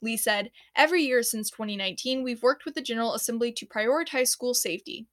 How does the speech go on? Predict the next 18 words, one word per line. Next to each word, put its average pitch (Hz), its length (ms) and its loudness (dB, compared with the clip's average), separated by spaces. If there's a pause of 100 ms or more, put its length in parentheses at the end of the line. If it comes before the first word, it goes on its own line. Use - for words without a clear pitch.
(140)
And 220 160 -2
this 311 220 0
year, 214 200 -4
we've 214 260 -10
passed 214 300 -2
significant 226 480 -4
measures 226 520 0
to 233 140 -6
fund 269 260 0
an 285 80 -2
armed 240 360 0
S 240 200 -2
R 294 200 4
O 185 140 0
for 202 260 -8
every 220 300 0
public 214 400 -6
school, 190 480 -4